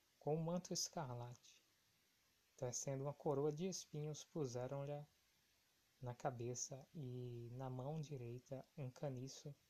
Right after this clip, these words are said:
e ajoelhando-se diante dele, o escarneciam, dizendo: "Salve, rei dos judeus!" E cuspindo nele, tomaram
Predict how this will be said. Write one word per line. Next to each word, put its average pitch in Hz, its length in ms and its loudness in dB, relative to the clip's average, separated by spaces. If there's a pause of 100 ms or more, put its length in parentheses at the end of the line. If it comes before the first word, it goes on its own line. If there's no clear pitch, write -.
(560)
e 139 140 4
ajoelhando-se 156 960 6
diante 151 480 -2
dele, 127 500 0 (420)
o 147 80 4
escarneciam, 139 1000 0
dizendo: 127 360 0
"Salve, 147 640 4
rei 139 240 2
dos 156 160 2
judeus!" 131 580 0 (1300)
E 147 100 2
cuspindo 196 480 4
nele, 190 500 6 (1000)
tomaram 151 840 4